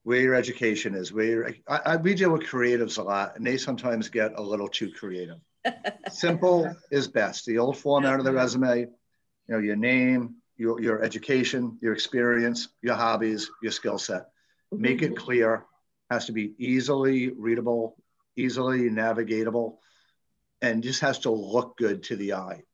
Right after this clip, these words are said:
Speaker 1: You know, i-, if it's too busy, I get resumes where, Sasha, you've seen 'em, there's pictures on 'em, there's icons on 'em.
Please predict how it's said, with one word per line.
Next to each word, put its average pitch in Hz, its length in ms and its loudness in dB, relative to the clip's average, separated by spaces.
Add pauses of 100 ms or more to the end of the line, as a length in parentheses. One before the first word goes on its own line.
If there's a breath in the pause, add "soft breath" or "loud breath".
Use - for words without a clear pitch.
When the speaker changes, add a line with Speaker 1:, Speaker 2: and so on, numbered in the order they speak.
(180)
Speaker 1:
You 113 100 -8
know, 104 320 -2
i-, - 0 -
if 120 320 -4
it's 117 220 -2
too 143 200 0
busy, 131 480 0
I 117 120 0
get 117 200 0
resumes 113 540 0
where, 107 160 -2
Sasha, 113 400 -4
you've 120 180 -4
seen 104 220 -2
'em, 107 220 -4 (560 soft breath)
there's 101 160 -4
pictures 135 400 -2
on 120 260 2
'em, 113 140 0
there's 101 260 -4
icons 107 560 -2
on 107 220 -2
'em. 104 180 -6